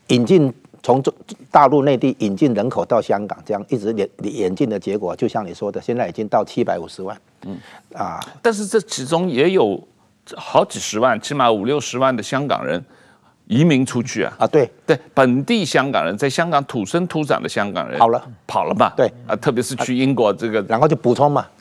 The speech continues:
Speaker 2: 光这五年来，台湾的就有五万香港人啊。
Speaker 1: 哎，说不定更多，
Speaker 2: 有。
Speaker 1: 因为在林口那边有很多。
Speaker 2: 是。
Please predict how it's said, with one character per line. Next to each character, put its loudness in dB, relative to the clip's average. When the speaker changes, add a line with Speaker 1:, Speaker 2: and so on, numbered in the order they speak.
Speaker 2:
光 6
这 4
五 0
年 -4
来， 2
台 0
湾 2
的 -4
就 -4
有 0
五 -6
万 2
香 -6
港 -4
人 -12
啊。 -14
Speaker 1:
哎， -4
说 2
不 0
定 4
更 0
多， 0
Speaker 2:
有。 2
Speaker 1:
因 2
为 6
在 6
林 2
口 -4
那 -2
边 -2
有 0
很 -2
多。 4
Speaker 2:
是。 -4